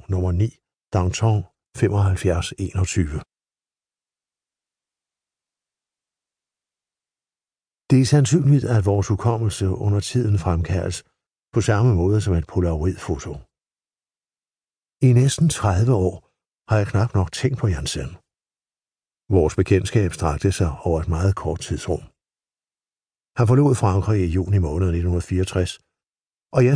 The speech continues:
skriver disse linjer i april nitten tooghalvfems. Jeg har aldrig hørt fra ham, og jeg ved ikke, om han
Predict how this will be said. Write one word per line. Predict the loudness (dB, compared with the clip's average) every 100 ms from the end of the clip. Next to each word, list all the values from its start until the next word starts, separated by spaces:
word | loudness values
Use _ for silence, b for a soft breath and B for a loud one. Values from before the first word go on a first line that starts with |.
| 2
skriver | 2 2 0 0
disse | 0 2 0
linjer | -2 0 -2 -2
i | -4
april | -2 -4 -2
nitten | -4 -2 -4 -4
tooghalvfems. | -4 -2 -2 -4 -6 -10 -10 -16 _ _ _ _ _ _ _ _ _ _ _ _ _ _ 2
Jeg |
har | 4 4
aldrig | 4 4
hørt | 4 2
fra | 0 0
ham, | -2 -4 _ _ _ _ _ _ _ _ 2
og | 2
jeg | 4
ved | 4 2
ikke, | 2 0
om | 0
han | -2